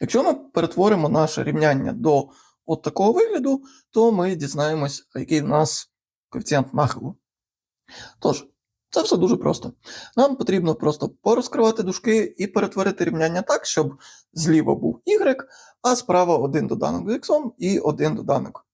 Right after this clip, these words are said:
без ікса. Ну, можливо, хтось із них буде нуль. Так. Ну, розпочнімо. Так, Y уже і так зліва, і це класно, це нас влаштовує. Е, що ж, спробуємо додати мінус два, ну, чи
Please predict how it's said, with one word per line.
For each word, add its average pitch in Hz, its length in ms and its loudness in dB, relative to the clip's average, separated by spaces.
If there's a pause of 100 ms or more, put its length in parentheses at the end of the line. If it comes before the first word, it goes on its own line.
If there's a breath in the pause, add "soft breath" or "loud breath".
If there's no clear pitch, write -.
(160)
без 123 180 2
ікса. - 320 -8 (460)
Ну, - 340 0
можливо, 143 300 2
хтось - 240 -6
із - 100 -8
них - 180 -2
буде - 140 -2
нуль. - 180 -6 (680)
Так. - 100 -16 (460)
Ну, 339 320 0
розпочнімо. - 580 -2 (640 loud breath)
Так, - 380 -10
Y 262 340 4
уже 170 160 4
і 156 40 2
так 135 220 -2
зліва, - 460 0 (300)
і - 360 2
це - 180 -4
класно, - 520 -2
це - 140 -4
нас - 180 -4
влаштовує. - 580 0 (1300 loud breath)
Е, 226 580 4
що 175 220 0
ж, - 60 -6
спробуємо 247 480 2
додати 156 640 2
мінус 143 480 0
два, - 440 -2
ну, 220 100 2
чи - 240 -8